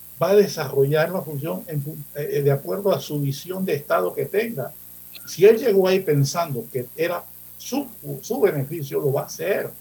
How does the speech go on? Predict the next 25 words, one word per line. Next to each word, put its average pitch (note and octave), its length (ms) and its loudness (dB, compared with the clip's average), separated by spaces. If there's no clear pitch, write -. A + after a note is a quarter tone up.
¿Por F#3+ 100 4
qué C#4 140 2
tenemos A3+ 400 4
tan, F#3+ 240 0
eh, E3 420 -6
eh, - 60 -12
conductas F#3 500 -4
tan F#3 160 -2
distintas E3+ 680 -4
en C#3+ 140 0
la C3 60 0
Asamblea? C3 480 -2
Tenemos A#3 340 0
un A3+ 140 4
grupo G#3+ 300 8
de E3 80 4
gente E3 340 -6
que F3 120 -2
demuestra D#3 500 0
con D#3 180 -4
sus C#3+ 220 -4
acciones F3+ 480 -4
y D#3 40 -10
sus D#3+ 140 -8
palabras F3 520 0